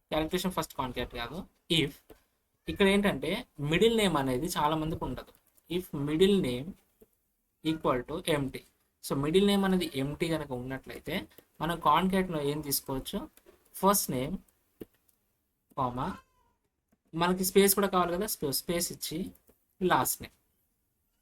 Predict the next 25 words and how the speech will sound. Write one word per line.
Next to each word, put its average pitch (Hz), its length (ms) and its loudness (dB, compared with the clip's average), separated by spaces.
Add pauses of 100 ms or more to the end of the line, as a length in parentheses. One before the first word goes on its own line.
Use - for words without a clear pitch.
(460)
ఓకే, 196 180 -4 (580)
ఇది 190 200 6
ఎప్పుడు 185 260 6 (260)
మనకి 160 280 2 (260)
మిడిల్ 185 240 6
నేమ్ 170 180 0
అనేది 156 260 -2 (440)
ఎంప్టీ 170 240 6 (100)
ఉన్నప్పుడు. 123 340 -10 (520)
అదే 156 240 4 (300)
మిడిల్ 180 260 6
నేమ్ 190 200 2
కనుక 185 180 0 (200)
ఏదైనా 160 280 0 (140)
ఈ - 20 -6 (120)
టైప్ 147 280 0
చేశారనుకోండి, 127 540 -4
అప్పుడు 175 220 -6
మనకి 156 260 -4
ఏం 160 80 -4 (100)
కావాలి, 131 360 -2 (560)
కాన్కాట్ 139 640 -2 (800)
ఫస్ట్ 202 320 2
నేమ్, 135 200 -2 (1080)
కామా, 127 340 -4